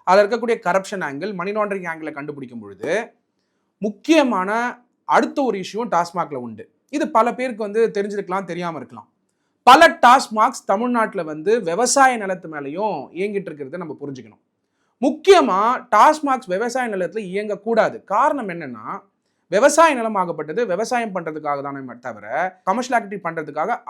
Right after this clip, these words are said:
அலோவே பண்ணக்கூடாது. காரணம் என்னன்னா, அக்ரிகல்ச்சர் கன்சர்வேஷன் ஆக்ட் படி நீங்க அலோ பண்ணீங்கன்னா விவசாயத்தை பாதிக்குது. அப்படி விவசாயத்தை பாதிச்சா விவசாயிகள் பாதிக்கப்படுவாங்க.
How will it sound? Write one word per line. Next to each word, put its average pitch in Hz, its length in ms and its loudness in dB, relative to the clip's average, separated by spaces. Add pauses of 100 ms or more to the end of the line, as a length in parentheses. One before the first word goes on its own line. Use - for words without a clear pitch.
அலோவே 233 280 4
பண்ணக்கூடாது. 175 520 -4 (380)
காரணம் 277 440 8
என்னன்னா, 185 380 -4
அக்ரிகல்ச்சர் 247 600 -2
கன்சர்வேஷன் 220 500 -6
ஆக்ட் 147 340 -8
படி 123 560 -10 (160)
நீங்க 220 300 4
அலோ 262 200 8
பண்ணீங்கன்னா 180 500 -4
விவசாயத்தை 233 720 0
பாதிக்குது. 139 600 -2 (440)
அப்படி 214 220 6
விவசாயத்தை 294 600 6
பாதிச்சா 185 520 0
விவசாயிகள் 214 540 0
பாதிக்கப்படுவாங்க. 147 1000 -4